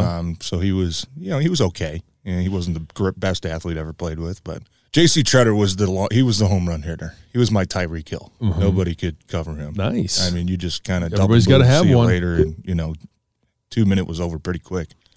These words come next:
Speaker 2: I think another one that would be fun, and we used to do this to try and get out of practice during training camp. And I'll just preface it by saying we never missed a practice. They would put the five offensive linemen.
Speaker 1: Returning punts?
Speaker 2: Yeah,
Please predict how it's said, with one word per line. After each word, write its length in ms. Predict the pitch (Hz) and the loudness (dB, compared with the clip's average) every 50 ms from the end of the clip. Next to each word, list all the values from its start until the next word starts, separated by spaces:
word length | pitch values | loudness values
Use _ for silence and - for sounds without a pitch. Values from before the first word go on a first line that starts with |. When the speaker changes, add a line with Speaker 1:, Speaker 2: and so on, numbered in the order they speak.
| - - _ - | -14 -12 _ 2
Speaker 2:
I 120 | 156 160 | 2 4
think 200 | 151 240 220 160 | 6 6 6 6
another 420 | 160 143 143 135 135 143 156 160 151 | 6 8 8 8 8 8 8 8 8
one 360 | 131 131 131 127 123 120 110 | 10 8 8 8 8 8 8
that 200 | 120 131 127 - | 6 6 6 6
would 200 | 131 127 123 104 | 6 4 6 6
be 120 | 107 113 | 4 4
fun, 720 | 101 - - - - - 135 123 110 98 92 85 85 90 - - - _ _ _ _ _ - | 2 2 -2 -4 2 4 4 6 4 4 2 -2 -6 -12 -16 -18 -20 _ _ _ _ _ 2
and 520 | 151 135 127 127 127 127 127 131 131 120 | 4 6 8 8 8 8 8 6 6 8
we 100 | 127 156 | 8 8
used 380 | 175 175 190 185 175 135 - - | 8 8 10 10 10 8 8 6
to 80 | 143 | 4
do 280 | 123 110 123 131 131 127 | 6 6 8 8 8 8
this 600 | 110 113 127 123 123 120 110 - - - - - - - - | 8 8 8 8 8 8 6 4 2 0 -2 -4 -6 -4 0
to 120 | - 123 | 0 0
try 280 | - - 139 143 139 135 | 2 4 4 4 6 6
and 100 | 131 117 | 6 6
get 100 | 123 123 | 6 6
out 140 | 120 117 | 4 4
of 80 | 110 92 | 2 2
practice 560 | - 123 123 120 120 107 - 117 107 98 - | 2 4 4 4 4 2 2 0 0 0 0
during 260 | - - 117 104 95 | 0 2 2 2 2
training 380 | 90 - - 135 127 117 107 98 | 0 0 0 2 4 4 4 2
camp. 340 | - - 104 90 85 76 - _ - - _ _ _ _ | 0 -2 -4 -4 -4 -6 -12 _ -20 -20 _ _ _ _
And 520 | - 120 113 113 113 113 110 110 107 107 107 - | 0 2 4 4 4 4 4 4 4 2 2 2
I'll 120 | 127 123 | 2 4
just 240 | 127 123 127 117 - | 4 4 4 2 4
preface 380 | - 143 135 113 - 110 - - | 4 4 4 4 2 0 0 0
it 100 | 120 101 | 0 2
by 140 | 104 107 101 | 2 2 2
saying 360 | - - 117 107 101 101 95 | 2 2 2 2 2 2 2
we 140 | 98 107 107 | 4 4 4
never 300 | 104 107 113 107 101 95 | 4 4 4 4 4 2
missed 240 | 95 92 87 - | 2 2 0 -4
a 40 | - | -6
practice. 600 | 92 - 113 113 110 104 - - 98 92 - - - - - - - - - - - _ _ _ | -2 0 2 2 2 2 0 -2 -6 -8 -8 -10 -14 -18 -20 -20 -20 -20 -20 -20 -20 _ _ _
They 140 | - - 135 | 4 6 6
would 140 | 139 143 131 | 8 6 6
put 180 | - 165 160 | 6 4 4
the 80 | - 131 | 4 4
five 300 | - - 147 139 139 131 | 4 4 4 6 6 8
offensive 480 | 135 131 123 - 123 113 104 117 104 98 | 6 6 6 4 2 2 2 2 2 4
linemen. 340 | 101 98 95 90 87 - - - - _ _ _ _ _ _ _ - | 4 4 2 0 -2 -4 -8 -16 -20 _ _ _ _ _ _ _ -18
Speaker 1:
Returning 340 | 113 - - 127 117 107 101 | -10 -4 -2 0 0 0 -2
punts? 440 | 87 104 104 107 117 110 - - - - | -2 -2 -4 -4 -4 -4 -6 -8 -2 2
Speaker 2:
Yeah, 280 | 143 123 110 87 - | 4 4 4 4 0